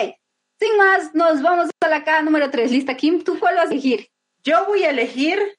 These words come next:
Speaker 2: la número dos.
Speaker 1: Ya, yo me voy por la uno. Así
Speaker 2: Ok.
Speaker 1: que vamos a abrir primero la tres, que ha sido la más votada.
Speaker 2: Ok,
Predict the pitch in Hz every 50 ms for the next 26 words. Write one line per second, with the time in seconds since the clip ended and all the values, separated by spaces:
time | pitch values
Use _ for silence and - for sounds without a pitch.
0 | _ _ 196 196 190 202 220 240 254 269 285 277 277 277 277 277 285 285 302 294
1 | 269 - _ _ _ _ _ _ - - - - - - - - - 214 196 220
2 | 240 196 190 190 202 247 262 277 294 294 294 311 302 - - 202 196 185 214 240
3 | 269 240 226 190 - - 208 247 254 233 - 294 339 403 415 403 381 359 349 349
4 | 392 359 330 311 311 320 311 294 233 220 - 254 240 233 226 233 - - 233 240
5 | 240 240 262 277 269 240 226 233 247 254 285 247 226 220 220 - 220 202 208 208
6 | 196 - - - - 349 -